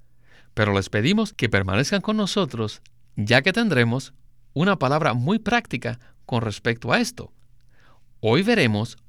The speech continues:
los cuadros que la epístola a los romanos presenta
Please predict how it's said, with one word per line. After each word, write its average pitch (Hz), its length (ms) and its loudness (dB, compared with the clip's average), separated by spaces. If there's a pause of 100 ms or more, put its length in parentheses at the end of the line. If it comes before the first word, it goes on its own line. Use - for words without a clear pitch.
los 110 320 -2
cuadros 214 560 0
que 123 140 -2
la 104 80 2
epístola 170 580 -2
a 147 60 0
los 202 180 -2
romanos 185 400 -2
presenta 113 640 -4